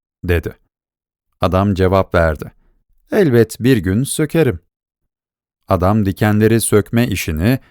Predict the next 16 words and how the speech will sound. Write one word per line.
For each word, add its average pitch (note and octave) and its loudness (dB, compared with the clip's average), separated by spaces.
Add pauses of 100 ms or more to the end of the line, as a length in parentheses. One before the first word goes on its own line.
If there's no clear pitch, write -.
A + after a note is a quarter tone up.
(160)
yarın, A2+ 4
yarın A2+ 2
diyerek A2+ 2
erteledikçe A#2 0 (340)
dikenler C#3+ 2
büyüyüp A#2+ 2
çoğalmaya G#2 2
devam F#2+ 2
ediyordu. D2+ -6 (1160)
Ermiş G2 0
adama, G2 0 (460)
"Ey F#3+ 4
verdiği B2 4
sözünde G#2+ 0
durmayan F#2 0
adam, D2 -4